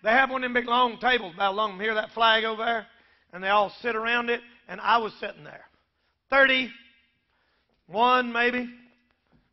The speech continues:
thirty-two, maybe, years old. I was sitting there, all these old gentlemen, elders of the city sitting around,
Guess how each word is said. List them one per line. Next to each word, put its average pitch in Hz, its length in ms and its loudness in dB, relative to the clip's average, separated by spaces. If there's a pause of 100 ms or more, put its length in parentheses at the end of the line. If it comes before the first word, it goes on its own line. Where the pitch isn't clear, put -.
(160)
thirty-two, 254 580 0 (220)
maybe, 240 320 -4 (160)
years 226 260 -4
old. 226 300 -2 (460)
I 196 120 2
was 233 120 -6
sitting 240 160 -8
there, 214 240 -2 (180)
all 254 300 4
these 247 220 -8
old 247 260 -6 (120)
gentlemen, 247 340 -6 (100)
elders 240 360 0
of 233 100 -4
the 226 100 -6
city 233 440 -6 (280)
sitting 240 240 -8
around, 226 420 -2